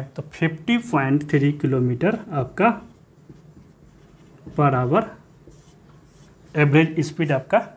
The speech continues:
निकल जाएगा। क्लियर दोस्तों? बड़ा आसान सा क्वेश्चन था, स्टेटमेंट थोड़ा लंबा था, क्वेश्चन बहुत आसान था। देख लीजिए क्या किए, कुछ नहीं किए हम। सबसे पहले हम फाइंड आउट क्या किए?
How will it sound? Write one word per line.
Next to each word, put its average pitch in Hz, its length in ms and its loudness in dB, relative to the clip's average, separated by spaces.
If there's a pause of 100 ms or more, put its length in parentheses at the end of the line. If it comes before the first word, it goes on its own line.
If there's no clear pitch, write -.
(120)
निकल 190 260 2
जाएगा। 117 300 -8 (380)
क्लियर 220 180 4
दोस्तों? 247 320 4 (920)
बड़ा 147 120 6
आसान 175 260 4
सा 214 100 2
क्वेश्चन 220 360 2
था, 226 140 2 (840)
स्टेटमेंट 180 500 -2
थोड़ा 190 160 4
लंबा 190 260 6
था, 208 180 2 (240)
क्वेश्चन 160 320 -2
बहुत 175 340 2 (160)
आसान 151 280 6
था। 131 220 -4 (720)
देख 156 200 0
लीजिए 214 300 2 (320)
क्या 240 180 6
किए, 143 380 -6 (540)
कुछ 240 180 0
नहीं 269 200 6
किए 196 260 4
हम। 156 280 0 (440)
सबसे 190 320 4
पहले 214 280 6
हम 208 160 4
फाइंड 226 340 2
आउट 208 140 0
क्या 190 160 2
किए? 143 280 -6